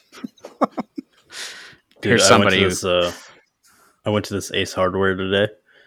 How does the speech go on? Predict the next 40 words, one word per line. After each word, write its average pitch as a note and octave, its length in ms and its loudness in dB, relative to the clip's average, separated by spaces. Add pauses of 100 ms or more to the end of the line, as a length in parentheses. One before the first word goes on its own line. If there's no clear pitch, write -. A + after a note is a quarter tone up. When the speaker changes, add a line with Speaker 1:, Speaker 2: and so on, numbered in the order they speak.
(340)
Speaker 2:
and, F#2 320 -4
uh, F2 200 4
it's - 160 -8
a - 240 -4
hundred G#2+ 380 -2
and F#2+ 180 -4
thirty G2 260 0
year F#2 220 -2
old F2+ 320 -2
Ace F#2+ 220 -4
Hardware F#2+ 540 -2
that's - 180 -10
down G2 180 4
the F#2 100 -4
road F#2+ 200 0
Speaker 3:
Mm-hmm. F2+ 80 -4
Speaker 2:
from G2 100 -2
me, G2 140 -2
'cause G2 180 -10
we're G#2 140 2
on, G2 80 0
like, F#2 220 -4
the, F2+ 260 -8 (600)
it's, - 340 -10 (140)
it's, B2+ 200 -2
like, B2 220 4
almost B2+ 360 2
downtown G#2 680 0 (260)
area. G2 440 0 (480)
Like, - 160 -12
it's, - 180 -12
Speaker 3:
Hmm. F2 160 -8 (360)
Speaker 2:
they F#2+ 80 -6
call F#2+ 200 -2
it - 80 -10
Commercial F#2 340 -6
Street. F#2+ 340 -8
Anyway, G2+ 260 -2 (360)
but, A#2 160 8
um, F#2 400 4